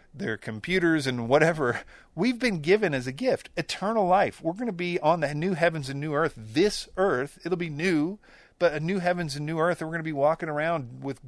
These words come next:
great, wonderful, glorified bodies with who knows what God has in store for those who love him. I don't know, but it's gonna be awesome. He had stuff to do for the angels before we were even here. It's not like we're the pinnacle of all things that happen.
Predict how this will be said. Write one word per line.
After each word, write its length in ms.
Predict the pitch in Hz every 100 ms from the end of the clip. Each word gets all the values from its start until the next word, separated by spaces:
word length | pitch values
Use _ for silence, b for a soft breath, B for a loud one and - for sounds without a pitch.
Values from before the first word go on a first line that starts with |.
| 110
great, 500 | - - 160 180 -
wonderful, 480 | 127 123 170 156 156
glorified 500 | 131 151 160 156 151
bodies 380 | 127 156 175 - B B B
with 200 | 160 151
who 180 | - 196
knows 320 | 180 208 170
what 140 | 160 143
God 180 | 131
has 180 | 127 120
in 80 | 117
store 320 | - 127 113
for 140 | 110 104
those 220 | 101 101
who 220 | 101 107
love 220 | 104 101
him. 180 | 98 104 -
I 80 | 185
don't 140 | 208
know, 140 | 175 190
but 140 | 147
it's 80 | 131
gonna 160 | 185 160
be 140 | 123
awesome. 400 | 120 165 - 135 - B B
He 140 | B 175
had 160 | 175
stuff 240 | - 175 160
to 100 | 147
do 140 | 156
for 280 | 151 156 143
the 200 | 127 110
angels 360 | 123 175 147 120
before 600 | 113 - 135 185 165 - B B
we 120 | 139
were 140 | 143 127
even 220 | 117 104
here. 320 | 135 180 131
It's 120 | 120
not 120 | 147 135
like 220 | 127 -
we're 160 | 135
the 80 | 127
pinnacle 420 | - 131 143 120
of 100 | 107
all 140 | 120 131
things 300 | - 131 113
that 100 | 98
happen. 460 | 117 156 - 127